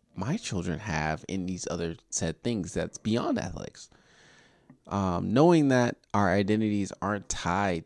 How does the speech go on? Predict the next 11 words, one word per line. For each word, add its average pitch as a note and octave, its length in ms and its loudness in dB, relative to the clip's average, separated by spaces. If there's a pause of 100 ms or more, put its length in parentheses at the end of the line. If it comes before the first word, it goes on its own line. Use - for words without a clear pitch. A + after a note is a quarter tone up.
to D#2+ 640 -4 (920)
our F#2 160 -2
suc-, - 480 -2
our F2+ 200 2
failures, F#2+ 600 0
our E2 120 -2
success, - 640 0
our D2+ 120 -2
trials, F2 640 -2
our C2 140 -4
triumphs. D#2+ 680 -6